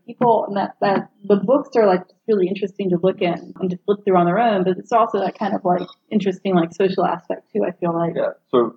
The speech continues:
Speaker 2: you know, you can have a conversation on a technique, which I, I did today. And I, I went and I was like, "Well, I've got the book back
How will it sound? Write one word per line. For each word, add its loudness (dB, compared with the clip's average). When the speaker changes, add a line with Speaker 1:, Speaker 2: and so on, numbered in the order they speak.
Speaker 2:
you 0
know, 4
you 2
can 2
have 6
a -2
conversation 2
on -2
a -10
technique, -6
which -4
I, 6
I 4
did 0
today. -2
And 0
I, 0
I 0
went -4
and -14
I -6
was -16
like, -18
"Well, 0
I've 0
got -2
the -18
book -4
back 0